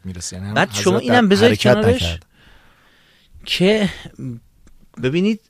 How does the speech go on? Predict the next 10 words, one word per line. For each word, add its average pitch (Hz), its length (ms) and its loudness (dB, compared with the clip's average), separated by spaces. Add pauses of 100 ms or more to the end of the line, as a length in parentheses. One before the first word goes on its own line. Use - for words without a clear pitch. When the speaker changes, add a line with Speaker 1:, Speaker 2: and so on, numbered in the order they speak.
(320)
Speaker 2:
از 120 200 -4
جهت 113 300 -2
ظاهری 117 580 -2 (480)
تجربه 123 720 0
کوفه 120 840 -2 (220)
خیانتکار 123 800 -2
رو 196 60 2
داشتن 160 500 0 (120)
امام 147 340 -2
مجتبی، 185 480 0